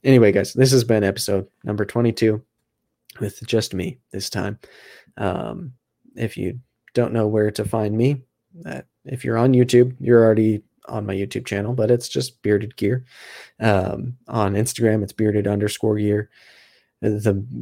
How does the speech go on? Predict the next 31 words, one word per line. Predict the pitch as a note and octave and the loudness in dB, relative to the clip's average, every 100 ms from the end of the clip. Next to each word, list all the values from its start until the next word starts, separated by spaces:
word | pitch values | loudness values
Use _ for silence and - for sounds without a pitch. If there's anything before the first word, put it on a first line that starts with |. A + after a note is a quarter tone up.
| - | -6
probably | - C#3+ C#3+ | 2 4 6
most | A2 A#2 A#2 | 6 4 4
meaningful | A2 A2+ G#2 F#2+ G2+ | 2 2 0 0 -2
place | G2 G#2 G2 - | 0 0 -2 -4
where | A2 | -2
you | G2+ G2 | -2 -2
could | G2 | -4
follow | - G#2 G2+ | -2 -2 0
me | G2 G2 | -2 -4
right | F#2+ F#2 - | -2 -4 -4
now | A#2 G#2 A2 F#2+ - A2+ _ - | -4 -2 0 -2 -6 -10 _ -8
is | G2+ G#2 - | -8 -8 -12
me | B2+ B2+ A2+ G2+ | -10 -4 -2 -2
and | G2 G2+ G2 - _ | -2 -2 -6 -12 _
Ryan, | E3 A#2+ G2+ F#2 | -4 -2 -2 -2
my | F#2+ | -4
partner, | F#2 A2+ - A2+ | -2 -2 -2 -6
but | A#2 - | -6 -6
Left | A#2 G#2+ - | 0 0 0
Concepts | G#2+ G2+ - B2 - - | -4 -2 0 -2 -2 -4
on | A2 | -2
Instagram. | G#2+ - A#2 A2 B2+ B2 | -2 -4 -2 0 0 -2
That's | G2+ - | -4 -2
where | G2 | -4
we're | F#2+ G2+ | -4 -2
sharing | - G2+ G2+ G2+ - - _ _ _ _ | 0 4 4 2 -2 -14 _ _ _ _
updates | B2 A#2+ B2 A#2 A#2+ - - | -2 2 4 4 4 -6 -2
as | A2+ A2 | -2 0
we | A#2+ A2+ | 2 2
have | G#2+ A2 G#2+ | 2 0 2
them | A2+ A2+ C3+ | 2 2 0